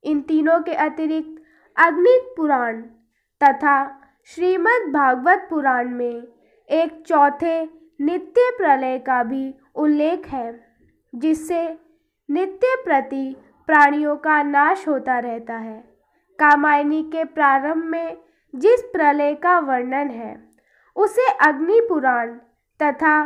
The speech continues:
श्रीमद् भागवत पुराण में ब्रह्म नामक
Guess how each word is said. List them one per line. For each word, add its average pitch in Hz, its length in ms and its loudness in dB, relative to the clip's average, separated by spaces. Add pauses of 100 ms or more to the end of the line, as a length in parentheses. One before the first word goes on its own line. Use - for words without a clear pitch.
(380)
श्रीमद् 381 640 0
भागवत 294 580 2
पुराण 262 380 0
में 240 340 -8 (540)
ब्रह्म 285 640 2 (400)
नामक 311 640 4